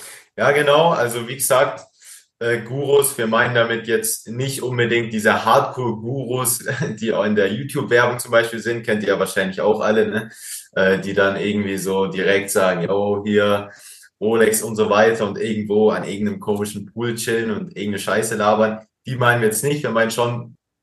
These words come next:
die bisschen professionelleren Leute, wie zum Beispiel jetzt Iman Ghazi und Andrew Tate, wie du schon gesagt hast. Und genau da möchten wir jetzt heute einfach mal ein bisschen genauer drauf eingehen, wie das denn so verläuft, wie das bei uns verlaufen ist, wo wir die zum ersten Mal gesehen haben,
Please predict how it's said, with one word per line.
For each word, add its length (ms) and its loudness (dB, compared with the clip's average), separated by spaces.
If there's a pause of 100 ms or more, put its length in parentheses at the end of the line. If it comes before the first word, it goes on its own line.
(160)
die 120 -8
bisschen 480 -2
professionelleren 1000 2 (180)
Leute, 600 2
wie 100 -6
zum 160 -6
Beispiel 360 0
jetzt 340 -2
Iman 260 -4
Ghazi 280 0
und 80 -8
Andrew 220 -8
Tate, 280 0
wie 40 -12
du 120 -8
schon 180 -10
gesagt 320 -4
hast. 400 -2 (560)
Und 180 -12
genau 280 4
da 120 4
möchten 200 -2
wir 80 -4
jetzt 120 -4
heute 200 2
einfach 180 -4
mal 140 0
ein 140 -4
bisschen 280 -4
genauer 480 2
drauf 340 -4
eingehen, 680 0 (380)
wie 120 -6
das 260 0
denn 280 2
so 460 2
verläuft, 760 0
wie 100 -8
das 160 -6
bei 100 2
uns 140 -2
verlaufen 460 2
ist, 160 -6
wo 100 4
wir 60 -6
die 100 -8
zum 160 -10
ersten 300 -2
Mal 120 0
gesehen 380 -4
haben, 420 0